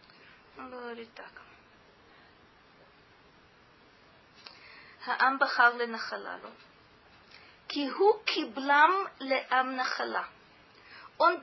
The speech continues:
принял их в качестве народа, вот этого удельного, то бишь, э, его владе-, его владения. Ве йодим ки миито яво лахем хатов ве тмурато.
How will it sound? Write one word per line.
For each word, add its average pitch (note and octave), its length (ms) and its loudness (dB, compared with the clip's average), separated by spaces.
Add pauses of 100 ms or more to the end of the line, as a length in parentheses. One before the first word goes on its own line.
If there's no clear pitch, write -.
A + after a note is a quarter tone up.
принял B3 500 -4
их D4+ 180 -10 (180)
в - 160 -14
качестве D#4+ 840 2
народа, B3+ 840 6
вот A#3 180 -6
этого A#3 280 0
удельного, A3 1000 -2 (240)
то B3 80 -6
бишь, A#3+ 260 -2
э, A3+ 300 0
его C#4 340 2
владе-, A#3 500 0
его B3+ 220 -2
владения. G#3 580 -2 (1000)
Ве D4 300 2
йодим C#4+ 800 0
ки - 140 -6
миито C4+ 920 4
яво C4+ 420 4
лахем D4 580 0
хатов D4 800 4 (520)
ве B3+ 140 -4
тмурато. C4 720 -2